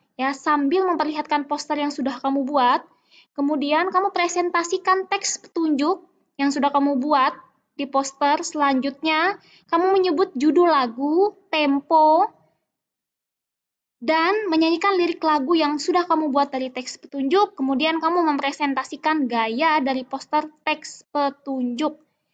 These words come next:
yang kamu buat sesuai dengan rubrik ipa. Kemudian, jangan lupa di akhir memberikan salam penutup.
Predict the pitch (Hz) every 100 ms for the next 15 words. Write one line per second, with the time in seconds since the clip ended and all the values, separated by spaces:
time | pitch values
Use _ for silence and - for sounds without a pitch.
0 | _ - 254 240 247 254 254 359 349 269
1 | 277 262 254 262 277 254 339 349 _ _
2 | _ 262 254 240 - _ _ _ _ _
3 | _ _ _ _ _ _ _ _ _ _
4 | _ _ _ - 262 254 349 359 285 262
5 | 262 269 359 294 269 254 - 320 302 254
6 | 254 277 269 - 349 359 359 359 370 262
7 | -